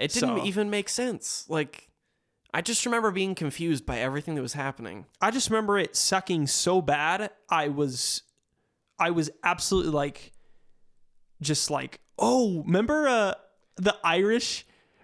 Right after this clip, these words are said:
Speaker 2: Remember, uh, the Disney
Speaker 1: The
Speaker 2: Channel original
Speaker 1: Irish?
Speaker 2: mov-, the Disney Channel original movie Irish,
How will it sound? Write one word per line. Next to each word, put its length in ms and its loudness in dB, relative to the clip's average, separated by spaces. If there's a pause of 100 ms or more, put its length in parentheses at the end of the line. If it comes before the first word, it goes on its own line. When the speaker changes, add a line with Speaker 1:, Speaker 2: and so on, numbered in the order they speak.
Speaker 2:
Remember, 380 4
uh, 440 4 (1600)
the 140 2
Disney 280 2
Speaker 1:
The 80 -2
Speaker 2:
Channel 220 2
original 260 4
Speaker 1:
Irish? 380 2
Speaker 2:
mov-, 160 -14
the 100 -2
Disney 240 0
Channel 260 0
original 300 2
movie 340 2
Irish, 580 0